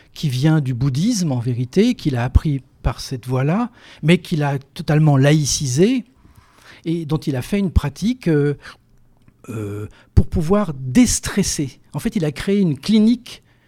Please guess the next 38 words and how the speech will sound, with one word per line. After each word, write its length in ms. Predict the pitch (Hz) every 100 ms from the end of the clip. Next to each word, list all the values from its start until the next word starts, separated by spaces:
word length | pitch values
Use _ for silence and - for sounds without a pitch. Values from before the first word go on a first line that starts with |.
| _
contre 260 | 196 175 165
le 80 | 151
stress 680 | - - 196 - - - _ _ _ _ _ - _ 147
dans 160 | 151
l'université 680 | 151 156 151 151 - 143 170
où 100 | 143
il 100 | 135 127
enseignait. 580 | - 135 127 165 269 - _ - -
Et 260 | 156 160 - - - - - - -
dans 160 | 135 185
cette 220 | 190 -
clinique 400 | 175 165 170 -
contre 280 | 214 208 175
le 80 | 147
stress, 560 | - - 180 - - - _
eh 40 | 127
bien, 300 | 135 185 202
il 240 | 160 135 139
a, 340 | 165 180 170
euh, 300 | 165 131 123
fait 180 | - 175
pratiquer, 720 | - 143 135 - 143 165 180
euh, 220 | 151 135
la 100 | 135 143
méditation 680 | 131 127 127 117 - 143
aux 60 | 139
gens. 220 | 123 135 - _ _ - - -
Et 100 | 139
c'est 160 | - 139
devenu 420 | 135 127 135 240
aujourd'hui, 640 | 151 131 120 165 247 220
euh, 160 | 143 139
une 100 | 123
pratique 420 | - 127 - -
que 100 | 175
les 120 | 143
médecins 300 | 143 143 160
psychiatres, 640 | 135 143 - 196 247 -